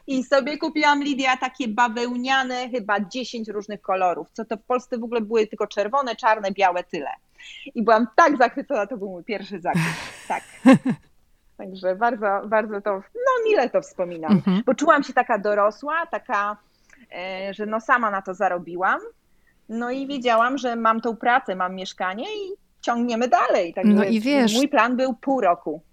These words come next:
Speaker 2: No i wiesz, tak jak sobie teraz myślę, dwa tysiące pierwszy rok, z tamtej perspektywy, choć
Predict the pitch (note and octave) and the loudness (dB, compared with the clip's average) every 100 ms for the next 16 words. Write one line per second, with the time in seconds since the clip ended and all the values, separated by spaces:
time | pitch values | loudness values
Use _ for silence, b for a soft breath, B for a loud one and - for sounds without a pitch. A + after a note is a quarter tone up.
0 | - B3+ G#3+ G3 G#3 B3 A3+ - F3+ - | 2 6 6 4 2 2 0 -2 -6 -6
1 | - F#3 F#3 - F3 - E3+ D#3 E3+ E3+ | -6 -4 -2 0 -2 -2 -4 -2 -2 -2
2 | E3 F3 G3 F#3 F3 F#3 - F3 - G3+ | 0 -2 0 -2 -2 -2 -2 -4 -2 -2
3 | E3 D#3 - - F3 G3+ G3 F3+ - E3 | 0 -2 -4 -2 -2 -2 -2 -4 -2 -6
4 | - D#3+ E3 F#3 F#3 E3+ | -4 -4 0 0 0 -2